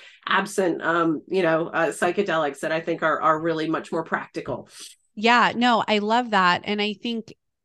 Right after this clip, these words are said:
Speaker 2: I'm, we're all about, like, accessible tools that people can implement into their,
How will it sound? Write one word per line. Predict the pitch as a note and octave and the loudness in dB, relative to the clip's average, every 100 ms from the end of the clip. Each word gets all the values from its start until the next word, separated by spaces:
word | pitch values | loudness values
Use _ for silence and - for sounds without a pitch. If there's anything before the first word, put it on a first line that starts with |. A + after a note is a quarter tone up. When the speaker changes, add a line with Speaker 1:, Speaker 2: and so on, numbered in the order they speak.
| _ _ _ _ _ _ - | _ _ _ _ _ _ -2
Speaker 2:
I'm, | A3 - | 0 -2
we're | A3 G#3 G3 | 0 4 4
all | F#3 F3+ | 4 2
about, | E3+ E3 D3+ | 4 2 2
like, | F3+ - | -2 -6
accessible | F3 - D#3+ - F3+ E3+ E3 - - | -10 -2 -4 -2 -4 -4 -4 -6 -10
tools | - G#3+ F3+ E3+ | -6 -4 -4 -6
that | E3+ | -10
people | G3 F3 | -10 -8
can | E3 G3 | -8 -6
implement | F3+ G3 F3 D#3+ - | -4 -2 0 0 -2
into | G3 F#3 F#3+ | -2 -2 -2
their, | E3+ E3 D#3 D3 - | 0 0 2 0 -4